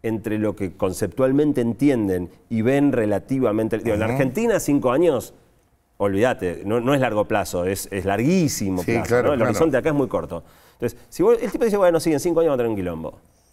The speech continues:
Speaker 1: Pero ahora tengo la paritaria", qué sé yo, entonces, y, y pasa del lado de los sindicalistas, pasa del lado del gobierno. O sea, si vos pensás, por ejemplo, la educación.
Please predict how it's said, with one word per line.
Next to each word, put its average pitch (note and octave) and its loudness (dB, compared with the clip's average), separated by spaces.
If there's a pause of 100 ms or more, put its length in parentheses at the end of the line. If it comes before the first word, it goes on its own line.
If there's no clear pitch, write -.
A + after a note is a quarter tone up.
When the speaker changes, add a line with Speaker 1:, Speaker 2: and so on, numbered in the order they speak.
(180)
Speaker 1:
Pero A#2 2
ahora E3+ 4
tengo A#2 0
la G#2 0
paritaria", B2 2
qué G2 -6
sé G#2+ -6
yo, A#2 -2
entonces, A#2 -4 (220)
y, C#3 -4
y A3+ 0
pasa F#3 -2
del C#3+ 0
lado C#3+ 2
de C3 0
los A#2 0
sindicalistas, D3 0
pasa D#3 -4
del C3+ 0
lado C3 0
del A2 -2
gobierno. C#3 0
O - -6
sea, A2 -4
si - -6
vos D#3+ 0
pensás, D#3+ -6
por - -12
ejemplo, G2+ -2
la G#2+ -2
educación. A2 -6